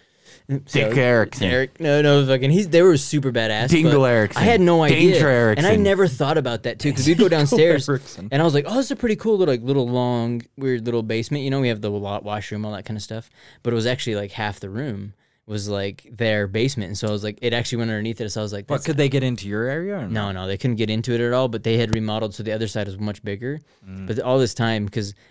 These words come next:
Speaker 2: I had thought it was, like, crackheads or some shit, 'cause there was one
Speaker 3: So
Speaker 2: time
Speaker 3: they heard a lot, right?
Speaker 2: Oh, probably. But, like, th-,
Speaker 3: Wow,
Speaker 2: there
Speaker 3: those
Speaker 2: was even
Speaker 3: perverts, dude.
Speaker 2: That's the weirdest part, too, is I always wonder about that,
Speaker 1: What's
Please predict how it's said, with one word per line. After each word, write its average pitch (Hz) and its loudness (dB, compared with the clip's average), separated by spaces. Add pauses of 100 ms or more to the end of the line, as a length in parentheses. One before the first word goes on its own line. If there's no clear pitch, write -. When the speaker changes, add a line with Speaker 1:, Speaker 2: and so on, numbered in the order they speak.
(120)
Speaker 2:
I - -2
had 175 2
thought 123 2
it 113 -2
was, 107 -4
like, 104 -6
crackheads 131 -8
or 104 -10
some 107 -6
shit, 113 -8
'cause 120 -4
there 165 2
was 175 -2
one 131 -2
Speaker 3:
So 160 0
Speaker 2:
time 160 4
Speaker 3:
they 214 4
heard 208 4
a 131 2
lot, 113 -2
right? 87 -8 (380)
Speaker 2:
Oh, 127 -2
probably. 107 -6 (420)
But, 123 -2
like, 113 -2
th-, - -20
Speaker 3:
Wow, 107 -2
Speaker 2:
there 147 2
Speaker 3:
those 190 6
Speaker 2:
was - -4
even 196 0
Speaker 3:
perverts, 151 2
dude. 139 0 (220)
Speaker 2:
That's 165 -2
the 302 0
weirdest 254 4
part, 175 0
too, 156 2
is 131 4
I 127 4
always 147 4
wonder 135 0
about 160 0
that, 185 2
Speaker 1:
What's 123 2